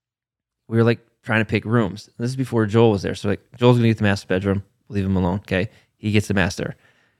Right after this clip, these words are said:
And then it came down to, there's two rooms that had two queen beds in it, and there's one small room that has a queen bed. And I was like, "I'll take the small room,"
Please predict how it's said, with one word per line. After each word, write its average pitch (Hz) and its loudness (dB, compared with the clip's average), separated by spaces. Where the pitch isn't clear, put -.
And 113 0
then 147 6
it - -2
came 117 2
down 107 2
to, 104 -2
there's 101 -4
two 175 -2
rooms 131 2
that 110 0
had 104 -2
two 120 0
queen 110 0
beds 98 2
in 101 0
it, 101 -4
and 98 -2
there's 98 -4
one 120 2
small 127 2
room 98 0
that 98 0
has 98 -4
a 101 -10
queen 98 -4
bed. 87 -2
And 107 -6
I - -2
was 101 -4
like, 104 -2
"I'll 107 0
take 110 -4
the 110 -12
small 98 0
room," 95 -2